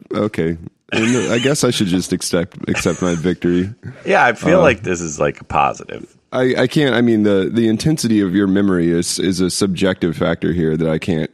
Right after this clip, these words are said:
Speaker 1: argue against, um,
Speaker 2: Yeah.
Speaker 1: regardless of whether I, I'd hit i-, anyone in the face or not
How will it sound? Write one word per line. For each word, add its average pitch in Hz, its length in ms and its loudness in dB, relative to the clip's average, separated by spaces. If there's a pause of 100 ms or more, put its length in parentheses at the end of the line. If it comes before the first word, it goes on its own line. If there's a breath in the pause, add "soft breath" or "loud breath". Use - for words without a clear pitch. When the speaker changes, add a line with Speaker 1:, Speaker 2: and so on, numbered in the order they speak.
Speaker 1:
argue 87 400 0
against, 78 400 -2 (720 soft breath)
um, 82 360 -2
Speaker 2:
Yeah. - 100 -8
Speaker 1:
regardless 101 480 2
of 92 100 -2
whether 87 500 2
I, 82 140 0
I'd 85 140 -2
hit 92 300 0
i-, 71 140 -2 (100)
anyone 82 340 0
in 78 100 0
the 82 60 0
face 101 580 0
or 80 180 0
not 76 320 -2